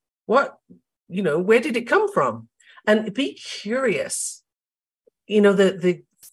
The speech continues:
default setting for a parent, ideally, in the ideal world, is curiosity. What just happened? What, what did that mean? You know, like, where did that come from? Not judging something that you don't truly know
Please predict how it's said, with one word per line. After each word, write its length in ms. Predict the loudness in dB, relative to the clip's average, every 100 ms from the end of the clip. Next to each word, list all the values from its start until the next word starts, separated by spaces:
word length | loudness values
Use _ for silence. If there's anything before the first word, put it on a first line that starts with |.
| -8
default 520 | -6 -4 -2 -2 -4
setting 440 | -6 -6 -6 -8
for 120 | -8 -10
a 120 | -4 -2
parent, 460 | 0 -2 -8 -18 _ _ _ _ _ -2
ideally, 720 | -2 0 0 0 0 -4 -12 _ _
in 140 | 0 0
the 140 | 0 -2
ideal 360 | 0 2 2
world, 400 | 2 2 0 -4 _ _ _ _ -8
is 320 | -8 -8 -12
curiosity. 960 | -16 -10 -8 -8 -10 -10 -10 -12 -14 _ _ _ _ -4
What 180 | -2 -2
just 220 | -8 -6
happened? 520 | -6 -6 -8 -8 -20 _ _ -2
What, 280 | -2 -2 -6
what 160 | -6 -6
did 140 | -4
that 240 | -2 -2 -2
mean? 300 | -4 -6 -12
You 120 | 0 2
know, 140 | 4
like, 180 | 4 4
where 120 | 2
did 140 | 4 0
that 200 | -2 -4
come 200 | -8 -6
from? 300 | -8 -8 -12 _ _ _ _ _ 0
Not 340 | 2 2 -2 _ 0
judging 500 | 2 2 2 0 0
something 500 | -2 -6 -8 -10 -10
that 140 | -8
you 140 | -6 2
don't 300 | 4 2 -2
truly 520 | 0 4 4 4 2
know 640 | 2 4 4 2 -2 -10